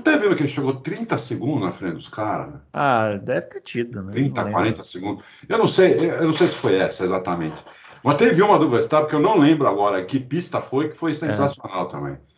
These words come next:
Speaker 2: Então, mas é, é, é, enfim, tem, tem que pesquisar isso aqui. A gente responde isso na semana que vem, viu, seu mestre Stifler? Eu
Speaker 1: Isso.
Speaker 2: agora, minha cabeça não está conseguindo raciocinar.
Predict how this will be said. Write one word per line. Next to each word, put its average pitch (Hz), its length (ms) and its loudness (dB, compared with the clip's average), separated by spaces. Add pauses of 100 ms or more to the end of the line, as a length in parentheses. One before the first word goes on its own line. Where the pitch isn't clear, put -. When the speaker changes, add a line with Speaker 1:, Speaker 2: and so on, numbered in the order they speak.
(360)
Speaker 2:
Então, 139 340 2
mas 143 200 2
é, 175 500 4
é, 165 80 4
é, 120 320 0
enfim, 127 320 -12
tem, 143 220 -4
tem 165 180 -4
que - 40 -16
pesquisar 120 520 4
isso 101 100 0
aqui. 101 160 -2
A 127 60 2
gente 151 220 -4
responde 131 440 0
isso 113 140 -8
na 113 80 -2
semana 107 360 -2
que 107 120 -10
vem, 98 200 -2
viu, 127 200 -2
seu 98 340 0
mestre 101 440 -2
Stifler? 98 540 -2
Eu 120 160 6
Speaker 1:
Isso. - 0 - (100)
Speaker 2:
agora, 123 220 6
minha 131 120 -2
cabeça 120 400 2
não 127 80 -2
está 139 200 -2
conseguindo 127 440 -4
raciocinar. 120 760 -2